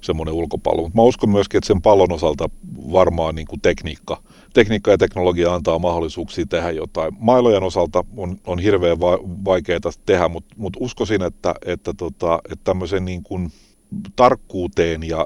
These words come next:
ja pallon hallintaan, niin, niin siinä varmaan vielä on, on niinku vielä lu-, luulisin, että siinä olisi niinku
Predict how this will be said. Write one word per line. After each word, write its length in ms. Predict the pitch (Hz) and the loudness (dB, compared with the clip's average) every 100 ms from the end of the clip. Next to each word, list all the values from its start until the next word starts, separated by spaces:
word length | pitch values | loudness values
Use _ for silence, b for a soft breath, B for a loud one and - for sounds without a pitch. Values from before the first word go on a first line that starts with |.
| - | -4
ja 140 | 85 - _ | -6 -6 _
pallon 360 | 107 101 87 80 | 4 4 4 2
hallintaan, 760 | 110 98 85 78 71 78 78 | 4 4 2 -2 -2 -4 -4
niin, 160 | 78 95 | -12 -12
niin 100 | 87 | -10
siinä 280 | 113 95 85 | -6 -4 -2
varmaan 480 | 85 82 85 82 85 | -2 -4 -8 -8 -4
vielä 280 | 85 85 - _ b b b b - | -4 -4 -6 _ b b b b -4
on, 200 | 87 82 87 | -4 -4 -6
on 200 | 87 82 | -6 -6
niinku 240 | 80 85 | -8 -2
vielä 300 | 90 85 80 - 139 _ - - | 2 2 -2 -8 -20 _ -20 -18
lu-, 420 | - - - 196 | -12 -10 -6 -2
luulisin, 320 | 131 85 85 | 0 0 -4
että 120 | - | -2
siinä 180 | 92 85 | -2 -2
olisi 160 | 82 90 | -6 -8
niinku 240 | 80 | -10